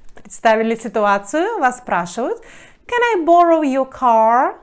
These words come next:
Могу ли я одолжить твою машину? Вы отвечаете, "No way",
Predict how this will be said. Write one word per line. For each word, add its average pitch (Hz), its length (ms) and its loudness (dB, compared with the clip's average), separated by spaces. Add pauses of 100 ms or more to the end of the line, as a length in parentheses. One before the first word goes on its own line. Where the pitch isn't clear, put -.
(220)
Могу 180 460 -8
ли 415 260 2
я 339 240 4
одолжить 240 440 0
твою 233 220 -2
машину? 196 560 -8
Вы 185 120 -2
отвечаете, 196 720 -6 (100)
"No 262 540 4
way", 190 500 -2